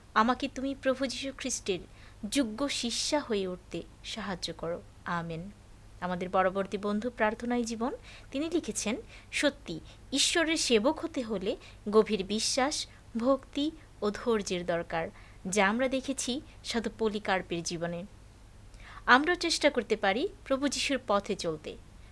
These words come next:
খুব ভালো লাগলো মহৎ জীবন অনুষ্ঠান। সিস্টারকে অসংখ্য ধন্যবাদ জানাচ্ছি। আমাদের পরবর্তী বন্ধু হ্যাপি সর্দার, তিনি লিখেছেন,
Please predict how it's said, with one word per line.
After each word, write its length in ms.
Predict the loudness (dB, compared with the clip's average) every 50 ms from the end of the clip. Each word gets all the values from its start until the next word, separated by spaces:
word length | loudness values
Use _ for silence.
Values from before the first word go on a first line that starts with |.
| -16 -12
খুব 220 | -4 -2 -2 -2 -2
ভালো 300 | 0 2 2 2 2 2
লাগলো 280 | 0 0 -2 -2 -4
মহৎ 240 | -6 -4 -6 -6 -6 -6
জীবন 240 | -8 -8 -6 -6
অনুষ্ঠান। 420 | -6 -6 -6 -8 -8 -8 -8 -10 -10 -10 -14 -20 -20 -20 -20 -16 -12
সিস্টারকে 580 | -10 -8 -8 -8 -6 -4 -6 -6 -4 -6 -10 -10 -10 -14 -20 -20 -14 -8 -6
অসংখ্য 380 | -4 -4 -4 -4 -6 -6 -8
ধন্যবাদ 380 | -10 -8 -8 -8 -6 -6 -8 -6
জানাচ্ছি। 580 | -8 -8 -8 -10 -10 -10 -10 -8 -8 -8 -8 -10 -12 -16 -18 -20 -20 -20 -20 -20 -20 -20 -20 -20 -20 -20 -20 -20 -20 -20 -20 -20 -20 -20 -20 -20 -20 -20 -20 -20 -20 -20 -20 -20 -20 -20 -20 -20 -20 -20 -20 -20 -10 -2 0
আমাদের 400 | 0 2 2 2 2 2 0 4
পরবর্তী 580 | 6 8 8 8 8 8 6 4 4 4 2
বন্ধু 440 | 4 4 4 4 2 2 0 0 0 -2 -4 -10 -20 -20 -20 -20 -20 -8 -2
হ্যাপি 240 | -2 0 2 2
সর্দার, 520 | 2 4 4 4 2 2 4 4 4 4 4 0 -4 -14 -18 -16 -10 -8
তিনি 180 | -6 -4 0
লিখেছেন, 520 | 0 0 2 2 0 0 0 0 -2 -2